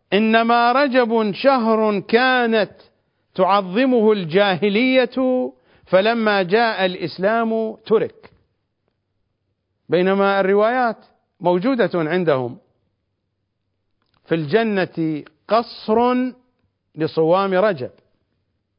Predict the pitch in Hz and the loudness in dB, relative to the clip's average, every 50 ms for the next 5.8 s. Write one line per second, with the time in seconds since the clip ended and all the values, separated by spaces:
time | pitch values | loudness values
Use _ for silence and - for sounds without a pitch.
0 | _ _ _ _ _ _ _ _ _ _ _ _ _ _ _ _ _ _ - 180 | _ _ _ _ _ _ _ _ _ _ _ _ _ _ _ _ _ _ -4 -4
1 | 175 151 147 214 233 233 226 214 202 - - 185 180 165 - - 202 226 233 - | -2 0 0 0 0 0 0 0 0 -2 -2 -2 -4 -2 -2 0 0 0 0 -2
2 | - 240 233 247 254 262 262 254 254 254 254 196 - _ _ _ _ _ _ _ | -2 0 0 2 2 2 0 -2 -2 -4 -6 -10 -14 _ _ _ _ _ _ _
3 | _ _ _ - 170 190 190 180 185 180 165 160 - - 208 220 226 233 202 175 | _ _ _ -4 0 0 2 2 2 0 -2 -2 -2 -2 0 0 2 2 0 0
4 | 220 226 226 226 233 220 - - _ _ - 190 214 220 226 220 214 202 196 - | 2 0 0 0 -2 -4 -8 -14 _ _ -6 -2 -2 0 2 2 0 0 0 0
5 | 196 196 196 214 208 214 202 190 190 202 202 180 120 117 - | 0 2 2 2 0 0 0 0 2 2 0 0 -2 -8 -16